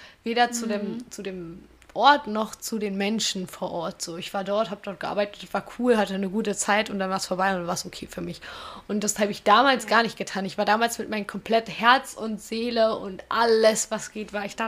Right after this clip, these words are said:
Speaker 1: drin. Mit meiner ganzen Leidenschaft, mit meinem, alles, was ich bin. Und das hatte irgendwie was Gutes, weil ich da-, dadurch eine richtig sehr besondere Erfahrung gemacht habe und es mich auf jeden Fall auch geprägt hat. Aber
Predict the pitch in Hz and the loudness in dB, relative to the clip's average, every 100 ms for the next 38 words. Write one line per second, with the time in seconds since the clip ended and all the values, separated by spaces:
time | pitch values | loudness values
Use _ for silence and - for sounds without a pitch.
0 | - 214 208 202 208 - _ - 226 233 | -6 -8 -6 -6 -10 -14 _ -4 -2 4
1 | 285 277 240 226 277 294 - 294 262 247 | 2 2 -8 -2 -2 -2 -8 -8 -6 -4
2 | 240 - - - - - 302 311 311 294 | -6 -10 -16 -16 -18 -4 4 4 4 -2
3 | 277 - 233 320 - - - - - - | -4 -6 -2 -2 -4 -12 -20 -20 -18 -4
4 | 262 262 254 262 277 269 233 226 220 202 | -2 -2 -4 -6 -4 -2 -2 -4 -6 -8
5 | - 294 381 349 - 220 208 208 214 220 | -10 -10 -10 -8 -6 -4 -4 -6 -10 -12
6 | 196 - 196 202 - 190 185 220 - - | -14 -10 -8 -8 -10 -16 -16 -16 -18 -10
7 | 202 202 185 196 202 196 202 - - 220 | -6 -6 -6 -10 -8 -8 -10 -10 -4 -4
8 | 269 233 226 - 226 220 220 220 208 202 | -4 -6 -8 -6 -6 -4 -6 -8 -10 -10
9 | 190 - 196 190 190 196 202 196 - - | -12 -14 -14 -12 -12 -12 -14 -14 -16 -16
10 | 214 226 226 - - - - - 220 233 | -14 -14 -14 -16 -20 -20 -10 -4 0 2
11 | 233 | 0